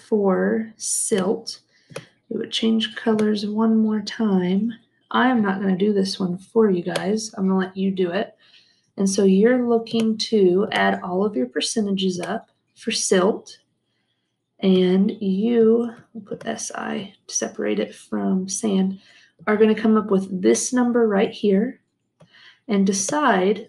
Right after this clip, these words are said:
between all three of these, which one is the least common or which one is the lowest.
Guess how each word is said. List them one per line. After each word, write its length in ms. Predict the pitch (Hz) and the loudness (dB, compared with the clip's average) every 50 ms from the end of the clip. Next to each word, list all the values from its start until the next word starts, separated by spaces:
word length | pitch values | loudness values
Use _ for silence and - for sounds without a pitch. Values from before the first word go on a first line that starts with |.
| - | -4
between 440 | 196 220 214 - - 226 214 208 208 - | -2 -2 -2 0 0 0 0 0 -2 -4
all 300 | - - 190 214 233 240 | -4 -2 0 0 0 -2
three 380 | 226 - - - 190 185 190 214 | -4 -8 -10 -4 0 2 2 2
of 180 | 233 233 233 - | 2 0 -2 -6
these, 500 | 277 285 294 311 320 311 - - - - _ _ _ _ _ _ _ _ _ | -4 -2 -2 -2 -4 -4 -6 -10 -12 -14 _ _ _ _ _ _ _ _ _
which 240 | 220 226 - - - | 0 0 0 -2 -2
one 100 | 269 269 | -2 0
is 220 | 262 247 226 208 | 2 0 0 0
the 100 | 196 190 | 0 0
least 640 | 185 185 190 196 208 233 240 - - - - - - _ | 2 2 2 2 0 -2 -4 -6 -8 -10 -10 -12 -14 _
common 560 | - - 247 214 190 165 143 - - - - _ | -6 -2 0 0 0 -2 -4 -10 -14 -18 -16 _
or 160 | - 214 202 202 | -2 -2 0 2
which 300 | 196 220 202 - - - | 0 0 -2 -2 -2 -2
one 140 | 226 226 | 0 0
is 220 | 214 208 196 190 - | 2 0 0 -2 -2
the 100 | 185 180 | -2 -2
lowest. 720 | 175 185 202 202 185 - - - - - - - - | 0 0 0 0 -2 -4 -8 -14 -18 -18 -16 -16 -18